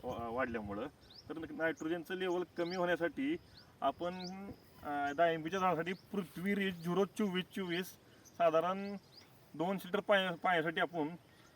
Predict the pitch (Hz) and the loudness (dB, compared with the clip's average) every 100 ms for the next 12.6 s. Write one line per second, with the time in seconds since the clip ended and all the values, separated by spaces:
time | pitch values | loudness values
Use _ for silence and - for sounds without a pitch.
0 | - - - - 170 165 185 180 - 202 | -20 -20 -16 2 6 6 4 -2 6 8
1 | 196 208 196 208 180 185 - 214 190 - | 8 2 2 2 2 -2 0 0 -2 -2
2 | 202 170 147 - 156 160 160 156 160 156 | 0 2 2 -2 -6 -2 -2 -2 -4 -4
3 | 185 160 143 175 139 131 - - - - | -4 -2 -2 -2 0 0 -2 -14 -20 -20
4 | - - - - - 170 196 - 202 214 | -20 -20 -20 -6 4 4 4 2 6 8
5 | 214 185 - 180 180 202 202 214 226 220 | 6 2 2 4 4 2 4 4 6 4
6 | - - - - - - - 143 147 143 | -4 -20 -20 -20 -20 -20 -4 0 2 2
7 | 143 185 180 190 196 208 190 180 196 214 | 0 -2 -2 -2 2 6 6 4 0 -2
8 | - - 185 190 196 190 175 147 180 - | -4 -2 0 2 2 2 4 4 2 -8
9 | - - - 190 190 - 196 - 202 202 | -16 -8 0 8 8 8 4 2 2 2
10 | 202 208 170 170 165 165 180 165 185 - | 2 4 6 6 8 6 4 4 2 6
11 | 208 - 202 180 151 107 - - - - | 6 8 4 8 8 8 -4 -20 -20 -20
12 | - 139 160 190 165 | -4 2 2 2 -2